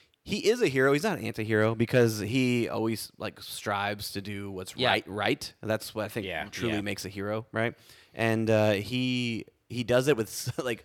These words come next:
Speaker 1: this furious nature
Speaker 2: Yeah.
Speaker 1: that is just so intimidating and, and
Speaker 3: Yeah.
Speaker 1: amazing to watch.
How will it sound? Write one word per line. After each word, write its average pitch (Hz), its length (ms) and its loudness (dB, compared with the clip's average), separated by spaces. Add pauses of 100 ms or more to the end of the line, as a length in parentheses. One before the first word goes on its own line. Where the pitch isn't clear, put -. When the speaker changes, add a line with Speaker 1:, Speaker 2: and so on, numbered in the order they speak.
(140)
Speaker 1:
this 120 160 -4
furious 135 640 4
nature 107 520 -4 (140)
Speaker 2:
Yeah. 117 220 6
Speaker 1:
that 117 80 2
is 117 100 -2
just - 300 -6
so 123 160 0
intimidating 113 560 0
and, 104 240 -10
and - 80 -4
Speaker 3:
Yeah. 90 180 -2
Speaker 1:
amazing 104 480 -4
to 101 60 -4
watch. 92 360 -2